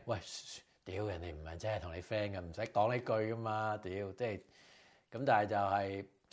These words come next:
即係氣氛會好啲咯。咁即係，即係以前喺香港嘅，我都打過下工啦，都有啲辦公室，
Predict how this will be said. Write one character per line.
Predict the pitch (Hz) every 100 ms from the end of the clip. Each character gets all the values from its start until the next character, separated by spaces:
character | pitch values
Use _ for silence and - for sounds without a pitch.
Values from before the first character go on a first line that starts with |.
| - _ _ _ _ _ _ _ _ _ _ _
即 | -
係 | 160
氣 | 165
氛 | 160 180
會 | 175
好 | 139
啲 | 139 160 160
咯。 | 156 151 151 147 151
咁 | 160
即 |
係， | 151 131
即 | -
係 | 143 123 107
以 | 123
前 | 123 101
喺 | 110 139
香 | 151 147
港 | 110 117
嘅， | 131
我 | 101 110
都 | 131
打 | 117 117
過 | 113
下 | 110
工 | 110 117 120
啦， | 117 117 113 110
都 | 120
有 | 117 101
啲 | 117 120
辦 | - 90 95
公 | 110
室， | 113